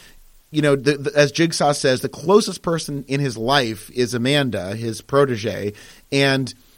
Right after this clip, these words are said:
the fact that these traps, these new traps that, as, uh, the, the late Detective Carey noticed, are different from, from Jigsaw's games, can't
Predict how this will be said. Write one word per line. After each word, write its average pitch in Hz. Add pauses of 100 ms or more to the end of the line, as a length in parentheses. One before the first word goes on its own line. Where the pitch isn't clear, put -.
(140)
the 147
fact 175
that 135
these 220
traps, 117
these 127
new 180
traps 117
that, 120
as, 127
uh, 123
the, 117
the 120
late 160
Detective -
Carey 120
noticed, 110
are 120
different 139
from, 120 (320)
from 123
Jigsaw's 120 (320)
games, 120 (560)
can't 254